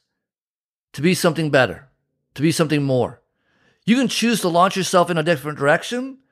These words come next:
and work on fixing this. Work on doing this less. Because a lot of these things are habits. A lot of these things we don't even know that we do. So the first step that each one of us need to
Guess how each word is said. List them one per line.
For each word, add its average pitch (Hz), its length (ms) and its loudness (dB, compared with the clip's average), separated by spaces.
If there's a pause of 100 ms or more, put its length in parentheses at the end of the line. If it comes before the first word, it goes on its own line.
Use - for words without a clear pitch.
(840)
and 170 520 2 (240)
work 196 380 4
on 156 640 0 (280)
fixing 170 380 0
this. - 420 -8 (1120)
Work 185 240 2
on 185 160 2
doing 165 240 0
this 156 180 -4
less. 131 500 -2 (960)
Because 147 180 -6
a 190 60 0
lot 233 140 4
of 262 60 0
these 240 200 -2
things 180 560 -2 (360)
are 151 120 2
habits. 156 540 -2 (200)
A 165 60 2
lot 208 100 6
of 247 60 0
these 220 140 -2
things 190 220 -2
we 170 80 0
don't 165 160 2
even 160 160 -2
know 151 100 0
that 147 100 0
we 147 120 -4
do. 147 260 0 (1040)
So - 120 -6
the 175 100 2
first 254 380 0
step - 680 0 (320)
that 185 140 0
each 226 160 -2
one 226 160 0
of 220 100 4
us 175 280 2
need 175 140 -4
to 180 140 -2